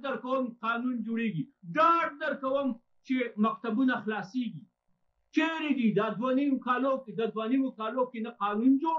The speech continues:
شو او نه مکتبونه خلاصیږي. دې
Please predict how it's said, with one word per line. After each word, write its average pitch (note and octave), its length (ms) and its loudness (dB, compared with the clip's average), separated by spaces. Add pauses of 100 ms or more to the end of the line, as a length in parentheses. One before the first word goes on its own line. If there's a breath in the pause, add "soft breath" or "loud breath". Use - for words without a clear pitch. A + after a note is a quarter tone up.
(120)
شو D#4+ 160 0 (340)
او C4+ 80 2 (100)
نه C#4 80 2
مکتبونه C4+ 600 0
خلاصیږي. F3+ 540 -4 (1700)
دې C4 120 10